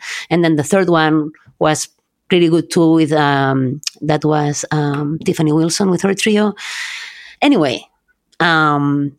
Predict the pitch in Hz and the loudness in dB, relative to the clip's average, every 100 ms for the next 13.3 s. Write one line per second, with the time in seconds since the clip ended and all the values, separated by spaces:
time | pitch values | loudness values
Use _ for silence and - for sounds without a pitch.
0 | - 220 285 320 - 180 220 247 247 240 | -4 0 2 2 0 0 2 0 0 -2
1 | 220 196 - 175 170 175 160 - 165 160 | 0 -2 0 2 2 2 -2 -2 -2 2
2 | 165 165 160 185 320 381 - - 156 160 | 2 2 2 2 0 -2 -10 -8 0 2
3 | 151 147 143 - 170 202 196 214 180 160 | 2 0 -2 -2 -2 0 0 2 2 2
4 | 196 185 165 160 165 185 185 208 190 151 | 2 0 0 0 0 0 0 0 2 2
5 | 170 208 - - - - 175 - 170 180 | 0 -4 -10 -20 -18 -4 -2 0 0 2
6 | 185 127 _ - 190 190 190 165 160 156 | -2 -4 _ -2 0 0 0 0 0 -2
7 | - 185 202 185 - 190 180 - 233 233 | 0 -2 0 -2 0 0 0 -2 0 0
8 | 240 - - 208 233 208 190 - 190 185 | 0 -2 -2 0 0 0 -2 -2 -2 -2
9 | 185 165 131 _ - 202 208 185 202 185 | -2 -4 -6 _ -2 -2 -2 -2 -2 0
10 | 180 156 147 143 - - - _ _ _ | 0 0 0 -2 -6 -8 -14 _ _ _
11 | _ _ _ _ _ _ _ - 151 143 | _ _ _ _ _ _ _ -4 -2 0
12 | 147 139 151 139 147 156 151 160 156 170 | -2 -2 0 2 2 0 0 -2 -2 -2
13 | 170 - | -6 -10